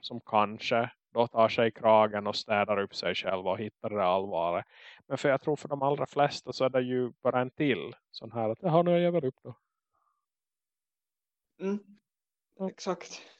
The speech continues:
Speaker 2: Ja, och då, ja, och då blir det ju en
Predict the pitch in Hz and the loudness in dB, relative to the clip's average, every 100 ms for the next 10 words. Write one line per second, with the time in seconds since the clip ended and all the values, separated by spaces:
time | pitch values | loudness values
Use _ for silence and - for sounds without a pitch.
0 | _ 156 139 - - 143 139 107 - _ | _ -6 -6 -6 -12 0 2 0 -4 _
1 | _ _ _ - 135 - - 135 - 135 | _ _ _ -12 -10 -10 -6 -6 -4 -6
2 | - - 127 - _ _ _ _ _ _ | -6 -6 -8 -12 _ _ _ _ _ _
3 | - - - | -20 -16 -16